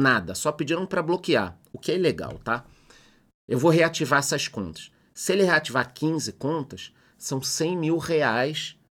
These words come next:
para cada conta. Segundo o ministro do S T F, houve indícios de obstrução de justiça e incitação ao crime nas atitudes de Musk. No entanto,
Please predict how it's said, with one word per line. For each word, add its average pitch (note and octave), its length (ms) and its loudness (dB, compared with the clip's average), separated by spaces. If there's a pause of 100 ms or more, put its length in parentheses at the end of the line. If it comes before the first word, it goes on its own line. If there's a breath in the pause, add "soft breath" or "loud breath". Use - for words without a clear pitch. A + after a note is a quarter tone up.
(260)
para E3 280 6
cada E3+ 280 -2
conta. A#2 460 -2 (200)
Segundo C3 480 -2
o D#3+ 60 4
ministro A2 520 0
do G2 160 -2
S F#2+ 220 -4
T - 80 -12
F, G2 460 -4 (760)
houve D#3+ 400 4
indícios B2 640 0
de G#2+ 100 -2
obstrução C3 880 0
de G#2 140 -8
justiça B2+ 680 -4 (400 soft breath)
e D3+ 60 0
incitação D3+ 680 -2
ao C#3 120 0
crime A#2+ 320 -2
nas A#2+ 200 -4
atitudes A2 560 -4
de A2 160 -2
Musk. C3+ 440 0 (420)
No G#2 160 -4
entanto, G2 600 -6